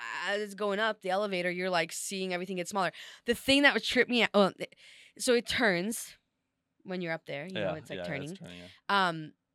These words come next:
Speaker 1: and so there's sections that are just glass and
Speaker 2: Mm-hmm.
Speaker 1: sections that are black. So you can stand and it's just glass and you see nothing. Like, it,
Speaker 2: Yeah, yeah.
Speaker 1: you know.
Speaker 2: So it's a segregated building.
Speaker 1: Yeah, colored,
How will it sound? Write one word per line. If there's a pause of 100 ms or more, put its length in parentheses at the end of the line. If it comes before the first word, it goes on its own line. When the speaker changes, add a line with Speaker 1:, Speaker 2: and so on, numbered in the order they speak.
(720)
Speaker 1:
and (200)
so (480)
there's
sections
that
are (180)
just
glass
and
Speaker 2:
Mm-hmm.
Speaker 1:
sections
that
are
black.
So
you
can
stand
and
it's
just
glass
and
you
see
nothing.
Like,
it,
Speaker 2:
Yeah,
yeah.
Speaker 1:
you
know. (880)
Speaker 2:
So
it's
a
segregated
building. (440)
Speaker 1:
Yeah, (340)
colored,